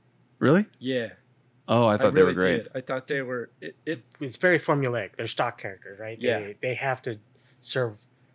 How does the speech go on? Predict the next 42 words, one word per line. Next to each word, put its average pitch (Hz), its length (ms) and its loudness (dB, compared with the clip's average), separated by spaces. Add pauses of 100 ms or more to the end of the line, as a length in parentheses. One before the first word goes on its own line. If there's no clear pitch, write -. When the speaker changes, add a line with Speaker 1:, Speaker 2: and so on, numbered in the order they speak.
(140)
Speaker 3:
one 135 200 -2
purpose 131 420 -4
and 110 140 -8
one 127 160 0
purpose 127 540 -4
only. 107 420 -6
There's 107 220 -8
no 127 120 -2
depth 113 360 -8
to 123 100 -12
the 117 80 -8
characters. 104 640 -12 (720)
Uh, 95 480 -10 (320)
Speaker 2:
Which, 180 200 2
again, 185 300 0
I 160 80 4
mean, 160 280 -2
and 151 160 0
not 151 180 2
to 151 80 -18
take 151 220 -2
it 139 40 -8
away 147 160 2
from 135 280 0
him, 127 60 0
I 127 40 0
mean, 127 180 -2
I 120 80 0
think 139 220 -6
he's 127 160 -8
doing 143 220 0
Speaker 3:
Done 131 100 2
Speaker 2:
that 123 160 4
Speaker 3:
on 117 80 -2
purpose. 123 120 0
Speaker 2:
intentionally. 156 360 2
Speaker 3:
Yeah, 110 60 0
it's 110 100 -6
Speaker 2:
It's - 280 -6
not - 80 2
a, 131 40 2
Speaker 3:
intentional. 107 300 -2